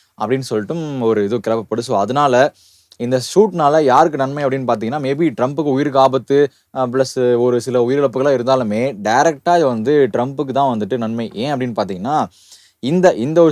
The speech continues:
சம்பவத்துக்கு அப்புறம் அமெரிக்கா ஃபுல்லா வந்து நடத்தப்பட்ட நிறைய போல்ஸ்லயும் பிளஸ் நிறைய விஷயங்களையும் பார்க்கும்போது எல்லாருக்கும் வந்து பைடன் மேலேயும் பைடன் கட்சி மேலேயும் பெரிய ஒரு,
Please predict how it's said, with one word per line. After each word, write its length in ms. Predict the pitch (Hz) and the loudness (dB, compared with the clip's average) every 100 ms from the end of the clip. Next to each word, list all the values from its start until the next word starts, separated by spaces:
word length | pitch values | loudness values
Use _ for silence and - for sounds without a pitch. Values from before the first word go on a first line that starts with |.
| 143 | 2
சம்பவத்துக்கு 360 | 131 156 151 123 | -2 0 0 0
அப்புறம் 300 | 104 123 135 | 0 0 -2
அமெரிக்கா 480 | 104 120 165 151 147 | -4 -2 -2 0 0
ஃபுல்லா 360 | - 127 143 | 0 0 2
வந்து 140 | 127 131 | 2 0
நடத்தப்பட்ட 420 | 120 117 107 110 | -4 -4 -6 -4
நிறைய 300 | - 131 131 131 | 0 0 0 0
போல்ஸ்லயும் 500 | 135 120 113 127 127 | -2 -2 -6 -2 -2
பிளஸ் 100 | 123 | -2
நிறைய 220 | 113 123 | -2 0
விஷயங்களையும் 400 | 117 135 139 120 | -2 -4 -6 -2
பார்க்கும்போது 360 | 120 104 123 | -2 0 -2
எல்லாருக்கும் 360 | 120 131 131 156 | 0 2 0 -2
வந்து 460 | 123 113 160 143 - _ - 101 | -2 0 2 2 0 _ -12 -4
பைடன் 300 | 117 151 156 131 | -2 0 0 -2
மேலேயும் 300 | 117 127 120 | -2 -2 0
பைடன் 240 | 123 139 | -2 -2
கட்சி 240 | 120 107 120 | -6 -6 -4
மேலேயும் 220 | 123 135 | -4 -4
பெரிய 320 | 123 131 160 | -2 0 2
ஒரு, 360 | 143 113 98 | 2 2 0